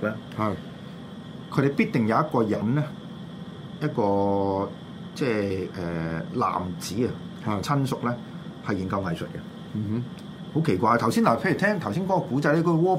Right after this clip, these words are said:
Speaker 1: Warburg 咁啊，純粹佢自己自願嘅，但係原來發覺唔係喎。
Speaker 2: 嗯哼。
Speaker 1: 嗱，第一樣嘢咧，banking 家族咧，即係，誒，世界上咧，即係好大嘅，譬如 Morgan 啊，
Speaker 2: 係。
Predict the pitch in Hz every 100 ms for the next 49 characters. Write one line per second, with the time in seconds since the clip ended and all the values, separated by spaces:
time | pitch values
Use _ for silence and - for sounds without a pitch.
0 | 107 147 190 147 123 101 151 131 131 120
1 | 160 170 110 98 104 139 131 123 - -
2 | - - 107 151 - 135 85 82 90 101
3 | 85 80 113 107 123 - - 113 143 190
4 | 156 131 165 170 185 190 151 139 139 151
5 | 120 123 139 - - - - - - -
6 | 175 - - - 104 101 101 101 - -
7 | - 139 127 127 110 110 135 139 - -
8 | 139 - - - - - - - - -
9 | - 101 104 104 107 104 131 135 123 87
10 | 90 104 110 113 107 - 113